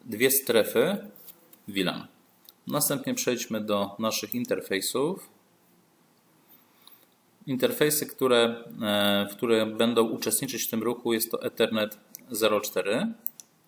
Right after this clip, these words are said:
I tutaj bardzo ważne, musimy stworzyć podinterfejs, czyli w tym Ethernecie fizycznym tworzymy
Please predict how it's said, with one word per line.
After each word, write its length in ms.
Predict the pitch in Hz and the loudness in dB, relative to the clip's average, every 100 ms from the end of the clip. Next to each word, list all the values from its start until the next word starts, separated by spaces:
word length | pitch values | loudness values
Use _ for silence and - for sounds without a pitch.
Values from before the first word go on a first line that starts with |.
| _ _ _ _ _ _ _ - - | _ _ _ _ _ _ _ -2 0
I 120 | 117 | -4
tutaj 400 | - 139 107 127 | -4 0 2 2
bardzo 300 | 113 120 127 | 2 0 2
ważne, 560 | 104 95 104 151 180 - - - - - | 2 2 0 -2 -4 -10 -18 -18 -20 -8
musimy 460 | 127 131 135 135 | -4 -4 -2 0
stworzyć 800 | 135 135 - 123 113 117 117 - _ _ _ _ _ _ | 0 0 0 0 0 -2 -4 -10 _ _ _ _ _ _
podinterfejs, 1160 | 156 156 156 127 113 101 92 - 104 104 - - - - - | 6 6 2 -2 2 0 0 0 0 0 -4 -8 -14 -14 -14
czyli 440 | - 113 110 110 - _ _ _ _ _ _ _ _ - | -10 -6 -4 -6 -10 _ _ _ _ _ _ _ _ -12
w 120 | - - | -10 -6
tym 360 | - 127 - | 0 0 0
Ethernecie 520 | 123 131 117 131 127 | 2 2 2 0 -2
fizycznym 540 | 110 - 110 156 - 147 | -2 -2 0 0 -2 -4
tworzymy 800 | - 110 107 117 117 117 117 | 0 0 2 2 4 4 0